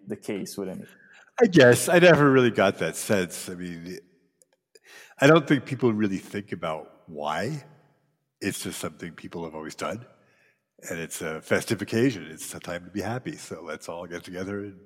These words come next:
Speaker 2: be happy. Kill a bunch of pigs. <laughs> I don't, I mean, I,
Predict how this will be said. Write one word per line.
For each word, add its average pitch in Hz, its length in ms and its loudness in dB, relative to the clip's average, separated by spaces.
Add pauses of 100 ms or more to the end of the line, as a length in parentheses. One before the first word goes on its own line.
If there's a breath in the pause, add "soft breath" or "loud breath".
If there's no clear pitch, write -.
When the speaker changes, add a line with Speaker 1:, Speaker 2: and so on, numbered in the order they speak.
Speaker 2:
be 98 80 -6
happy. 110 380 -10 (380)
Kill 107 180 -10
a 98 40 -10
bunch 110 180 -12
of - 80 -20
pigs. - 320 -16 (500 loud breath)
<laughs> - 0 - (1500 loud breath)
I 117 80 2
don't, 117 180 4
I 123 80 0
mean, 117 260 8
I, - 320 -4